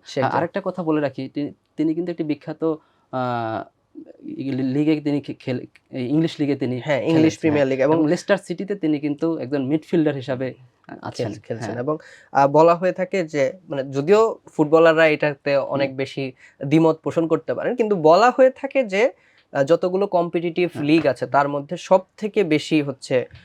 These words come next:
Speaker 1: কম্পিটিটিভ হচ্ছে
Speaker 2: কম্পিটিটিভ।
Speaker 1: ইংলিশ প্রিমিয়ার
Speaker 2: ইংলিশ
Speaker 1: লিগ।
Speaker 2: প্রিমিয়ার লিগ,
Speaker 1: আমরা
Speaker 2: হ্যাঁ।
Speaker 1: দেখেছি ক্রিস্টিয়ানো রোনালদোর মতো খেলোয়াড়রা ওইখান থেকে খেলে গিয়েছেন এবং
Speaker 2: খেলে গিয়েছে,
Speaker 1: এটা
Speaker 2: হ্যাঁ।
Speaker 1: বিশাল, আহ,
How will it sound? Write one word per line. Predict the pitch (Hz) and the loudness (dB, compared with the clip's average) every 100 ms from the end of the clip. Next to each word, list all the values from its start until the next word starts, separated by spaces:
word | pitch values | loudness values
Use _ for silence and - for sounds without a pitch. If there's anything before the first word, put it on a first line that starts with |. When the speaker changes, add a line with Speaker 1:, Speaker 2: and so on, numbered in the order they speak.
| _ - | _ 2
Speaker 1:
কম্পিটিটিভ | 170 196 196 170 151 | 2 2 -2 -2 -2
হচ্ছে | 131 135 | -4 -4
Speaker 2:
কম্পিটিটিভ। | 131 131 123 170 | -2 -2 2 2
Speaker 1:
ইংলিশ | 165 156 - | 4 2 0
প্রিমিয়ার | - 135 147 143 | -4 0 0 0
Speaker 2:
ইংলিশ | 113 | -2
Speaker 1:
লিগ। | |
Speaker 2:
প্রিমিয়ার | 120 110 107 | -8 -10 -10
লিগ, | 107 131 | -6 -4
Speaker 1:
আমরা | 139 | -2
Speaker 2:
হ্যাঁ। | 139 143 | -2 -2
Speaker 1:
দেখেছি | 143 147 | -4 -4
ক্রিস্টিয়ানো | 147 - 156 147 147 | -6 -2 0 0 0
রোনালদোর | 143 143 139 | 0 0 0
মতো | 143 139 | -2 -2
খেলোয়াড়রা | - 139 135 131 | -4 2 4 4
ওইখান | 127 123 127 | 2 2 -2
থেকে | 135 131 | -2 -6
খেলে | 143 131 123 | -4 -4 -2
গিয়েছেন | 123 123 123 | -6 -4 -4
এবং | 127 | -2
Speaker 2:
খেলে | 120 | -4
গিয়েছে, | 110 107 117 | -8 -14 -2
Speaker 1:
এটা | 156 | -2
Speaker 2:
হ্যাঁ। | 147 | 0
Speaker 1:
বিশাল, | 160 - 175 165 156 135 - _ _ - | -2 2 4 6 2 -4 -14 _ _ -8
আহ, | 127 123 | -8 -6